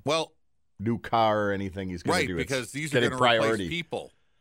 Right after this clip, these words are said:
Speaker 1: in his factories, right?
Speaker 2: Yeah.
Speaker 1: Yeah, with the worker shortage, he's like, "Well, this is what we have to do then. If there's a worker shortage, we need to produce robots." And,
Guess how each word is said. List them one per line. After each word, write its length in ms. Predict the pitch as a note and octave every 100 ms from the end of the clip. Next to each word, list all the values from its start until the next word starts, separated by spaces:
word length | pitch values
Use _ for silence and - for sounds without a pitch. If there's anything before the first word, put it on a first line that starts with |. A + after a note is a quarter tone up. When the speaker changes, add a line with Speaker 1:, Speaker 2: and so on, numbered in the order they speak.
| _
Speaker 1:
in 120 | A#2+
his 100 | G#2+
factories, 600 | - C#3+ D3 - F#2+ D#2+ F2
right? 280 | F#2+ C#3 -
Speaker 2:
Yeah. 260 | A2 B2 -
Speaker 1:
Yeah, 120 | D#3
with 140 | A#2 A2+
the 60 | B2
worker 300 | D3+ E3 C#3+
shortage, 460 | - G#2 G#2 G2+
he's 260 | - A2+ A#2
like, 240 | A#2 G2
"Well, 140 | A2 G#2+
this 200 | B2 C3+
is 120 | G#2
what 120 | A#2
we 140 | A2+
have 180 | G#2+ A2 -
to 80 |
do 200 | F#2+ A#2
then. 260 | G2 E2 C2+ _ _ _ _
If 60 | -
there's 160 | G#2 G2
a 60 |
worker 300 | G#2 B2 -
shortage, 440 | G#2+ A2 G2 F#2 G2+
we 100 | G2
need 220 | G2 F2
to 60 | -
produce 440 | - G#2 G2+ -
robots." 680 | G2+ A2 G2 E2 - - G2+
And, 200 | E2